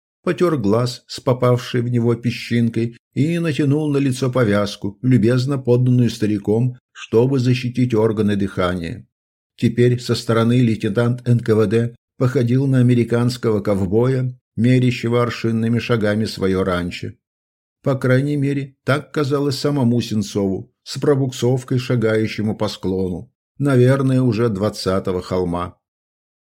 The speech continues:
Теперь не было надобности прятать увесистый маузер К девяносто шесть, беспрестанно хватать бинокль для созерцания горизонта,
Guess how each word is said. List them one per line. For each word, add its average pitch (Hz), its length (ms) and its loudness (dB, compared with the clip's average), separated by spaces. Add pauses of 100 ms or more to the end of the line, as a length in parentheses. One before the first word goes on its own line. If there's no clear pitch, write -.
Теперь 160 340 0
не 123 260 2
было 135 260 0
надобности 117 960 -2
прятать 127 480 0
увесистый 120 580 0
маузер 113 500 0
К 104 220 0
девяносто 101 560 -2
шесть, 95 480 -6 (300)
беспрестанно 131 880 0
хватать 120 420 0
бинокль 113 520 0 (180)
для 104 200 2
созерцания 107 800 0
горизонта, 98 680 -2